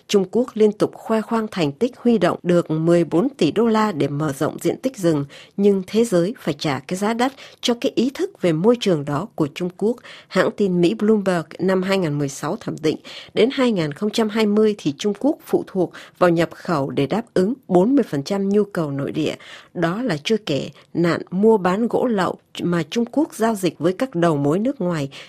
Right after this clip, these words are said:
như là trung tâm nghiên cứu Chatham House của Anh đã báo động. Còn theo báo cáo của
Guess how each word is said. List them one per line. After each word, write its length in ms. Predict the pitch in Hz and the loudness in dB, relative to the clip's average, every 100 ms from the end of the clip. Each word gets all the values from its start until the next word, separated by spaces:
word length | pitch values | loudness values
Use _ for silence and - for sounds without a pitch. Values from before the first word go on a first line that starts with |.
| _ | _
như 260 | 202 202 190 | 4 4 4
là 160 | 165 139 | -4 -8
trung 160 | - 196 | -4 -4
tâm 380 | 185 202 190 196 | 0 0 2 2
nghiên 180 | 220 208 | 2 2
cứu 280 | 185 202 240 | 0 -2 -2
Chatham 640 | - 240 - 208 190 175 160 | -4 -4 -6 -2 0 0 -4
House 480 | - 165 190 175 165 - | -12 -6 -2 -2 -4 -8
của 120 | 143 - | -6 -2
Anh 320 | 196 180 175 | -2 -2 -4
đã 120 | 135 127 | -2 0
báo 200 | 170 196 | -2 -2
động. 180 | 160 - - | -6 -6 -2
Còn 260 | 175 151 | -2 -2
theo 240 | 139 180 170 | -2 -2 2
báo 180 | 165 185 | 0 0
cáo 280 | 170 170 | -2 -2
của 280 | - 160 147 | -2 -2 -2